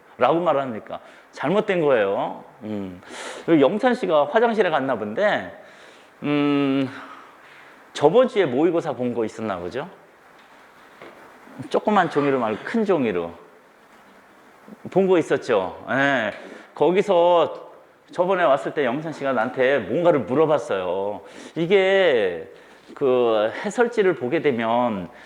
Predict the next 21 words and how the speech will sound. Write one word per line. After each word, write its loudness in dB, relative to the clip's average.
중의적인 0
표현이라고 0
해가지고 0
잘못됐다고 -2
하는데 -4
"이게 2
왜 2
중의적인 0
표현이에요?" 0
라고 2
물어보더라고요. -2
그 -4
해설지에는 0
그냥 -4
"중의적인 2
표현으로 2
잘못됐다." -2
이렇게만 0
했지 -2
왜 4
중의적인 -4